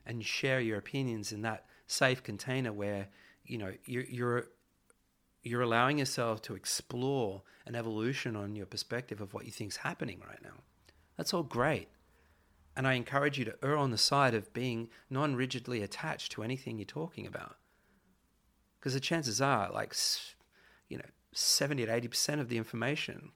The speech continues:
that you're using to determine what's real and what's not could be false. It's just the nature of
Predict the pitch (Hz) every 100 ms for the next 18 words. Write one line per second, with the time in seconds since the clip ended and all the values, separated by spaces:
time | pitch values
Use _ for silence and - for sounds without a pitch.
0 | - - - _ _ - - 127 - 113
1 | 117 160 139 110 - _ _ _ _ _
2 | _ - - 107 95 147 185 139 95 -
3 | - 117 113 127 139 117 101 - 160 165
4 | 101 - _ _ _ _ _ _ _ _
5 | _ _ _ - - 92 107 - 175 -
6 | - - - _ _ _ - - - 147
7 | - 110 110 120 151 - 123 104 98 -